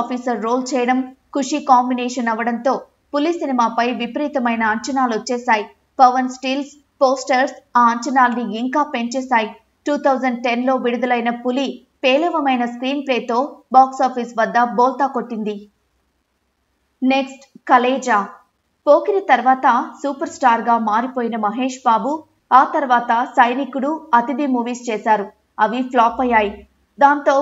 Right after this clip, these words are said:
మూడేళ్ల గ్యాప్ తీసుకుని మరీ విడుదలైన తన తర్వాతి చిత్రం కలేజా.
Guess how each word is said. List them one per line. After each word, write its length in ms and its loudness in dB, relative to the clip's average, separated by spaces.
మూడేళ్ల 380 2
గ్యాప్ 300 4
తీసుకుని 460 -4
మరీ 380 0
విడుదలైన 720 2
తన 120 6
తర్వాతి 540 2
చిత్రం 280 -2
కలేజా. 440 2